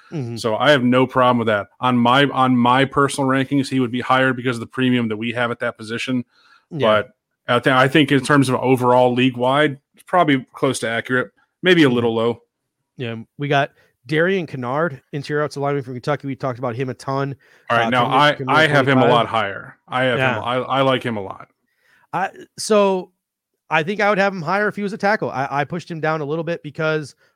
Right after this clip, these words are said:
Speaker 1: of the premium at the position. Um, so maybe because it's a big board, uh, I maybe should have been a little bit more generous. But to me, I, I put him below Cross, Penning, and Falele
Speaker 2: Yeah.
Speaker 1: because of the premium of that position.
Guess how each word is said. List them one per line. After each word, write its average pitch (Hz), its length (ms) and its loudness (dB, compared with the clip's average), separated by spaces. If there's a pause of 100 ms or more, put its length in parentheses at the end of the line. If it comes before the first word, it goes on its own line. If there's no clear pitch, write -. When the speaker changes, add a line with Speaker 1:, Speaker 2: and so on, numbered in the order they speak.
(120)
Speaker 1:
of 143 320 -4
the 143 100 -6
premium 151 400 -6
at 139 140 -6
the 135 80 -14
position. 123 440 -10 (360)
Um, 127 260 -8
so 139 140 -10
maybe 143 420 -6 (300)
because 131 320 -10
it's 135 120 -16
a 123 40 -8
big 120 320 -10
board, 165 360 -6 (400)
uh, 113 360 -10
I 120 160 -10
maybe 120 260 -10
should - 180 -10
have 135 80 -4
been 151 120 -4
a 151 40 -4
little 151 140 -2
bit 147 140 -6
more 165 160 -4
generous. 160 420 -6
But 139 220 -8
to 127 100 -10
me, 143 400 -8 (800)
I, 156 260 -4 (100)
I 151 180 -2
put 160 200 -8
him 147 240 -10
below 139 800 -4
Cross, 139 400 -4
Penning, 139 500 -8
and 123 360 -10 (100)
Falele 139 460 -2
Speaker 2:
Yeah. 110 40 -10 (460)
Speaker 1:
because 143 720 0
of 139 220 -8
the 139 60 -8
premium 143 380 -6
of 131 60 -8
that 127 200 -2
position. 113 420 -10